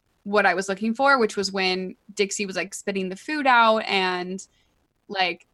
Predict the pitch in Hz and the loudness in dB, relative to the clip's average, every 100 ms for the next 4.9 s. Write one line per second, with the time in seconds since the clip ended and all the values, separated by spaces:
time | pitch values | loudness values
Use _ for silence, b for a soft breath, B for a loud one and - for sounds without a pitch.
0 | _ _ - 247 214 202 196 208 190 180 | _ _ -8 -2 0 2 2 2 0 0
1 | - 302 285 262 240 214 214 196 196 196 | -6 -4 0 2 2 2 2 0 -2 -6
2 | 208 202 196 190 175 175 - - 285 269 | -6 -4 -4 -4 -4 -6 -8 -8 -6 -4
3 | 240 233 220 214 208 - 214 185 - - | -2 2 2 2 0 -4 -4 -2 -2 -4
4 | - 208 208 214 196 180 180 175 190 | -2 2 2 2 2 2 2 -4 -10